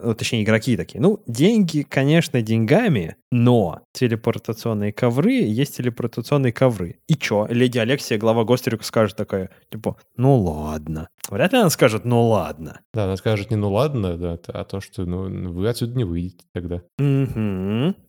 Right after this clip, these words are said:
Speaker 1: Либо она может гипотетически что сделать? Она может сказать, что вы можете пользоваться этими коврами, но они будут находиться в Лазурной крепости, например, и будут контролироваться рыцарями Лазурного Щита.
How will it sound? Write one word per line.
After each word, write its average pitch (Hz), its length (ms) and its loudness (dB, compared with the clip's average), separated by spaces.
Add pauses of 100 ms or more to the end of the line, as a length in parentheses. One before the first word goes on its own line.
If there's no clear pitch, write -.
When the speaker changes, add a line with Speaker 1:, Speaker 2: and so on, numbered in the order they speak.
Speaker 1:
Либо 127 640 0
она 110 180 -2
может 131 560 -2 (140)
гипотетически 117 600 -4
что - 240 -2
сделать? 92 300 -6
Она 107 140 2
может 127 240 4
сказать, 113 360 2
что 101 520 0 (160)
вы 135 160 6
можете 160 320 2
пользоваться 113 380 0
этими 104 200 -8
коврами, 143 400 -2
но 107 120 0
они 113 200 4
будут 139 340 2
находиться 101 720 -2 (140)
в 110 220 -2
Лазурной 127 640 4
крепости, - 340 -2
например, - 500 -14
и 127 60 2
будут 143 240 4
контролироваться 123 840 2
рыцарями 113 420 0
Лазурного 104 500 0
Щита. - 360 -10